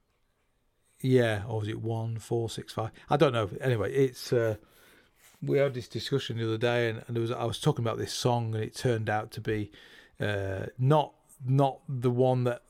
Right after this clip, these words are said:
thou-, hundreds of song, amazing songs have used, but a, a different, a reordered one of the same. Using chord one, four, five, and six, there are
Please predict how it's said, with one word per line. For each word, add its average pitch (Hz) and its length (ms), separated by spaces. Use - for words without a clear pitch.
thou-, 123 360
hundreds 170 520
of 113 100
song, 120 360
amazing 139 480
songs 127 320
have 113 120
used, 104 440
but 113 280
a, 117 360
a 123 40
different, 127 400
a 123 60
reordered 127 720
one 107 280
of 104 140
the - 60
same. 104 420
Using 131 280
chord 110 260
one, 139 460
four, 120 300
five, 113 300
and 104 140
six, - 760
there 120 180
are 104 320